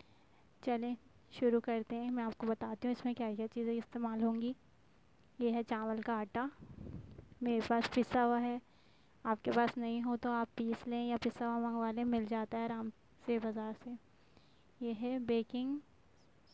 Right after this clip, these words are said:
पाउडर, बेकिंग पाउडर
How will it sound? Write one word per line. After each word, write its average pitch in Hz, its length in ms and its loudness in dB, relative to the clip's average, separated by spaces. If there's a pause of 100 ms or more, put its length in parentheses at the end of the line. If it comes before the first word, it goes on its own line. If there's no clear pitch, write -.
(320)
पाउडर, 226 360 2 (1040)
बेकिंग 240 320 0
पाउडर 233 460 2